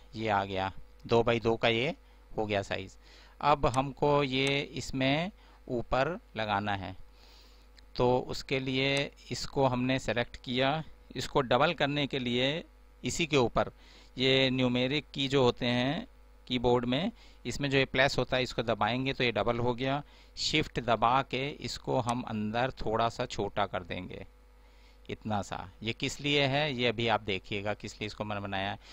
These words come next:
और इसको चाहे अंदर वाले को सेलेक्ट है, इसको हम कोई एक राइट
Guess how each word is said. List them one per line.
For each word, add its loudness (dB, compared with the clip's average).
और 4
इसको -2
चाहे 2
अंदर 0
वाले 0
को -4
सेलेक्ट -4
है, -2
इसको -4
हम -4
कोई 0
एक -4
राइट 2